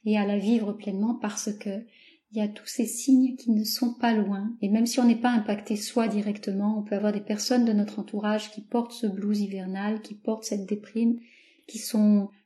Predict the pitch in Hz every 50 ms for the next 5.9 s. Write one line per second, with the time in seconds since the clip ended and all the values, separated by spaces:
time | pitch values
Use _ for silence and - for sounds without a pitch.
0 | _ 208 220 233 233 233 233 233 233 220 220 208 208 208 208 - - 220 220 220
1 | 226 220 - - 208 208 214 214 208 196 190 190 190 190 185 190 196 208 208 214
2 | 214 208 202 190 190 196 196 190 196 190 190 190 190 185 - _ _ _ _ _
3 | _ - 208 208 - - 220 208 202 - - 262 262 240 208 - - - - _
4 | _ - 208 208 208 202 196 185 - - - - - - 214 - - - 240 214
5 | 220 214 214 208 208 220 226 233 233 - 302 214 214 208 202 208 208